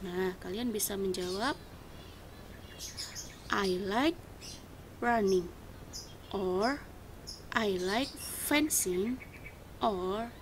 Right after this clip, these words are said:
"I like badminton." Oke, next. Cara mengucapkan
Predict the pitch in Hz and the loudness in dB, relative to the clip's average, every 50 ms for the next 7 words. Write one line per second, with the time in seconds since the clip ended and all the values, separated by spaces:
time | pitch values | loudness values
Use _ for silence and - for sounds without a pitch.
0 | - - - - - - - - - - - - 214 208 202 196 190 190 190 - | -14 -14 -14 -14 -14 -14 -14 -14 -12 -4 2 2 4 4 4 2 2 0 -2 -4
1 | - - - - 233 269 277 - - - 208 196 196 196 - 190 185 180 175 175 | -6 -4 4 6 6 6 6 4 -2 0 0 2 0 0 -2 -2 0 0 0 -2
2 | 180 - - - - - - - - - - - - - - - - - - - | -4 -10 -12 -14 -14 -14 -12 -12 -12 -12 -12 -12 -14 -14 -14 -14 -14 -14 -14 -14
3 | - - - - - - - - - - - - - - - - 220 208 190 180 | -14 -14 -14 -14 -14 -14 -14 -14 -12 -14 -14 -14 -14 -10 -4 0 2 4 4 4
4 | 180 190 208 208 196 190 - - - - - - - - - - - - - - | 4 4 4 4 2 2 0 -4 -4 -4 -6 -6 -8 -12 -12 -12 -12 -14 -14 -14
5 | - - - - - - - - - - - - - - - - - - - - | -14 -14 -12 -14 -14 -14 -14 -14 -14 -14 -14 -14 -12 -12 -12 -12 -14 -14 -10 -6
6 | - 208 208 220 226 226 214 208 208 202 190 - 220 214 - - 277 277 | -4 -2 -2 0 0 0 2 2 2 2 2 0 -2 -2 0 0 2 2